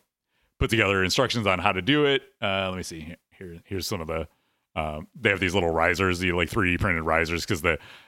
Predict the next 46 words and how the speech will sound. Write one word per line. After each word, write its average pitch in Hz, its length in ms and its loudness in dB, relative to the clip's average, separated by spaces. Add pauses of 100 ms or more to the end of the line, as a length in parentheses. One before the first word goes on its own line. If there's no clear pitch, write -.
(100)
on 98 120 2
the 104 100 4
older 110 200 4
boards, 113 360 2
these 95 200 2
bigger 87 420 2
capacitors 90 540 0
don't 82 260 0
fit - 320 0
directly 90 380 2
on 80 100 -2
the 80 60 -2
boards, 92 400 0
so 82 180 -2
you 82 120 2
have 82 100 0
to 85 100 -12
desolder, 80 580 0 (360)
add 87 160 2
this 90 180 -2
little 85 160 -2
spacer, 92 380 0
and 82 120 -4
then 80 120 -6
solder 80 400 -4
on 80 240 -10
the, 80 200 -8
uh, 80 280 -6
the 87 80 -6
capacitor. 85 560 -4
So 87 220 0 (360)
if 117 120 0
you 151 80 4
wanna 123 180 2
do 120 160 4
it 110 100 0
for, 101 400 2
for 135 160 0
twenty, 117 280 -2
thirty 104 200 0
bucks, 104 300 2
you 117 80 -2
could 90 120 -4
just 87 160 -10
do 92 120 -6
that, 101 320 2